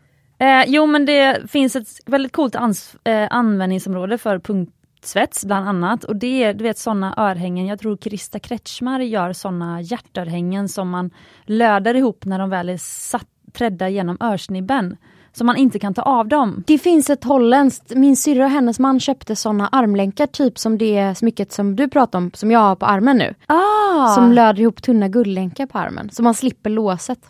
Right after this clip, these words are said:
Speaker 1: Gud vad fint.
Speaker 2: Mm.
Speaker 1: Det hade jag kunnat tänka mig faktiskt.
Speaker 2: Mm.
Speaker 1: Eh, för då behöver man i alla fall en punktsvets.
Speaker 2: Mm.
Speaker 1: En har önskat sig ultraljudstvätt för smycken.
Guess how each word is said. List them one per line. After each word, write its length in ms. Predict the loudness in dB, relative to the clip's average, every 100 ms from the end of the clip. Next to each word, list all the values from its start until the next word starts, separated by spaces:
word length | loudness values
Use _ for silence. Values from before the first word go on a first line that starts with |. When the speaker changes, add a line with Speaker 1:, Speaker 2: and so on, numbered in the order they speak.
| _ _ _ _ 2
Speaker 1:
Gud 360 | 6 8 6 4
vad 240 | 0 -2
fint. 440 | -2 -8 -8 -10 -4
Speaker 2:
Mm. 300 | -2 0 0
Speaker 1:
Det 80 | 0
hade 140 | -2
jag 140 | -2 -4
kunnat 180 | -6
tänka 200 | -4 -8
mig 100 | -10
faktiskt. 480 | -14 -14 -12 -14 -18 -10
Speaker 2:
Mm. 140 | -8 -8 -2
Speaker 1:
Eh, 320 | 4 4 4
för 80 | 2
då 200 | 2 4
behöver 160 | 2 0
man 100 | 0
i 20 |
alla 80 | -2
fall 160 | -4 -8
en 60 |
punktsvets. 640 | -6 -6 -6 -12 -12 -16 -20 _ 4
Speaker 2:
Mm. 200 | 4 4 _ _ _ _ _ -2
Speaker 1:
En 220 | 2 4
har 140 | 6 4
önskat 240 | 2 0
sig 120 | 2 4
ultraljudstvätt 880 | 2 0 0 0 -2 -2 -2 -2
för 100 | -4
smycken. 480 | -2 -2 0 -2 -2